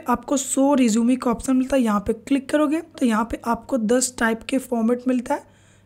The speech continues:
जिस फॉर्मेट में आपको अपना सीवी डाउनलोड करना है और उस फॉर्मेट को आप सिलेक्ट करोगे। आप यहाँ पे क्लिक करके भी देख सकते हो कि कौन सा फॉर्मेट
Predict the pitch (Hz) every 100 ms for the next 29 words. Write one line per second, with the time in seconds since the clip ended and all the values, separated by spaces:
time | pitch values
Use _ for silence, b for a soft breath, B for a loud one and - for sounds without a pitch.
0 | b 214 302 - - 262 262 285 285 311
1 | 240 233 - - 294 254 247 254 254 240
2 | 240 233 226 226 254 262 - 277 311 -
3 | 233 233 294 - 262 247 254 254 240 226
4 | 220 220 220 269 269 311 - b b b
5 | - 240 240 254 254 247 - 277 277 285
6 | 262 269 285 254 240 233 247 247 277 269
7 | 294 - - 240 233 254 240 226 247 262